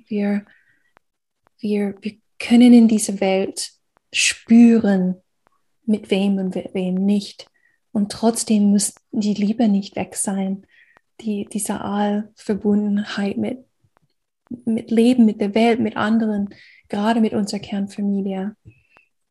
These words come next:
Das ist okay. Das ist echt okay. Und das, das ist für mich das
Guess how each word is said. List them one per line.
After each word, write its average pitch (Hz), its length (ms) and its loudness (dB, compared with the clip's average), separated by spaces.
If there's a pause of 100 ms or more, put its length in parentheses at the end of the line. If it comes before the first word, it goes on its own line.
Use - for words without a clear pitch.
(260)
Das - 100 -10
ist 240 140 -6
okay. 240 460 -2 (160)
Das - 120 -12
ist 226 180 -4
echt 240 260 -4
okay. 226 600 -2
Und 202 360 0 (760)
das, - 520 -8
das 220 260 -4
ist - 520 -12
für 226 120 0
mich 240 260 6
das - 340 -4